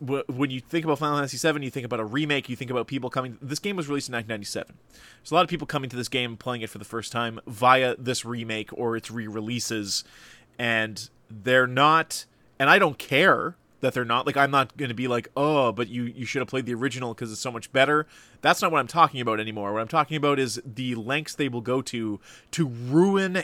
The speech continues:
any surprise or the interesting parts of Final Fantasy seven. And I'm specifically talking about the Cloud Zack thing.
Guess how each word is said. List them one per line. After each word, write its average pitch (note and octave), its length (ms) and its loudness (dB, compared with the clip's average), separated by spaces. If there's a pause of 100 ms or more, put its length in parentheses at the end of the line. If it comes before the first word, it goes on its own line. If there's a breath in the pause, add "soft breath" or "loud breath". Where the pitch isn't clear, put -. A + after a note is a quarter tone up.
(120)
any E3 380 0
surprise B2 1080 2 (420 soft breath)
or B2 360 4
the A2+ 200 -8
interesting C3+ 540 -4
parts B2 320 0
of A#2 60 -8
Final G#2+ 220 -6
Fantasy G2+ 280 -8
seven. G2 400 -4
And G#2+ 220 -6
I'm G#2+ 140 -8
specifically D#3 500 -4
talking B2 360 2
about A2+ 320 -2 (280 soft breath)
the G#2+ 60 -12
Cloud C#3+ 300 -4
Zack A#2+ 260 2
thing. A2 280 -8